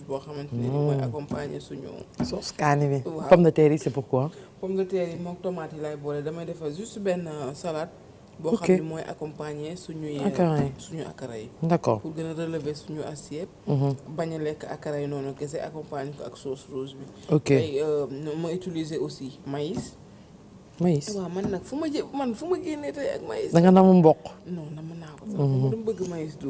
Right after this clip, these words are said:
Speaker 2: Waaw, waaw, surtout bu ñu kii ba.
Speaker 1: Kii, euh, ail en poudre.
Speaker 2: Mhm.
Speaker 1: Ail en poudre. Moom laa utiliser tey pour li nga xam ne mooy, euh,
Speaker 2: Ah, kon akara yi mën nga si def tuuti ail.
Speaker 1: Waaw, da nga ciy def
Speaker 2: Mhm.
Speaker 1: ail. Su fekkee sa kër benn gousse d'ail ngay jël,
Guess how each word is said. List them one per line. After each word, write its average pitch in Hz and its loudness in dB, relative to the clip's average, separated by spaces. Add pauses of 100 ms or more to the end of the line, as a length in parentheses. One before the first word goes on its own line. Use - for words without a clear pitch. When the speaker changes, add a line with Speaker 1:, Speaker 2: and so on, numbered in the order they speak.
(160)
Speaker 2:
Waaw, 160 12
waaw, 151 10
surtout - 2
bu 175 8
ñu 160 8
kii 139 -2
ba. 131 -2
Speaker 1:
Kii, 185 0
euh, 151 -4
ail 185 -2 (120)
en 190 -4
poudre. 165 -8 (1080)
Speaker 2:
Mhm. 143 0
Speaker 1:
Ail 170 8
en 180 8
poudre. 170 4 (220)
Moom 160 -8
laa 160 -4
utiliser 156 -6
tey 147 -6 (100)
pour 160 -10
li 156 -10
nga 151 -8
xam 156 -12
ne 156 -10
mooy, 147 -8
euh, 139 -6 (400)
Speaker 2:
Ah, 175 8
kon 233 8
akara 226 8
yi 214 12
mën 220 10
nga 226 6
si 214 2
def 214 6
tuuti 233 4
ail. 156 4 (140)
Speaker 1:
Waaw, 190 -4
da 180 -6
nga 180 -4
ciy 196 -6
def 269 -4
Speaker 2:
Mhm. - 8
Speaker 1:
ail. 165 6 (680)
Su 190 -8
fekkee 208 -4
sa 196 -4
kër 185 -4
benn 190 2
gousse 175 -6
d'ail 165 -2
ngay 160 -6
jël, 147 -4